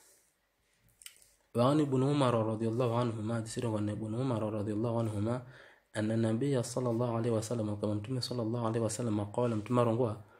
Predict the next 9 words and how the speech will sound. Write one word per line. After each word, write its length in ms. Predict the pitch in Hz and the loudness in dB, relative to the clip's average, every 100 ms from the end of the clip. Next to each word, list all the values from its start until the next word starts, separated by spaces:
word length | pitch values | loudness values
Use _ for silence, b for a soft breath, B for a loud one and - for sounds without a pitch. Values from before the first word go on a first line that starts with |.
| B B - | B B -4
"Man 220 | 113 110 | 0 2
daraba 360 | 135 123 110 110 | 2 2 0 0
ghulaman," 460 | 113 120 123 107 | 0 2 2 2
mtu 180 | 104 104 | -2 -4
kama 180 | - 131 | -2 0
ndare 220 | 123 120 | 2 0
mamrumwa, 760 | 127 113 104 104 101 95 107 - - - - | 2 0 0 -2 -2 -2 -6 -12 -20 -16 -4
"lahu 600 | 104 101 107 123 107 - | 0 2 2 0 -2 -6
wahe, 560 | 120 104 101 101 107 | 0 0 0 -6 -8